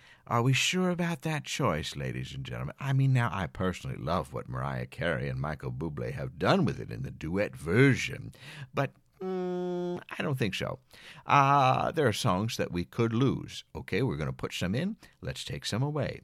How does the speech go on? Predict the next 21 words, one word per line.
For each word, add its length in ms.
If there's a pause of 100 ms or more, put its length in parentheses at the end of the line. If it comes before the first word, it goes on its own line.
(440)
I 120
Don't 180
Need 160
to 100
Know 160
About 260
Grandma 480
and 220
the 60
Reindeer. 500 (260)
Burn 320
that 200
song. 380 (340)
Santa 340
Baby, 440 (140)
burn 280
it. 160 (180)
What's 160
going 240
on 220
there? 260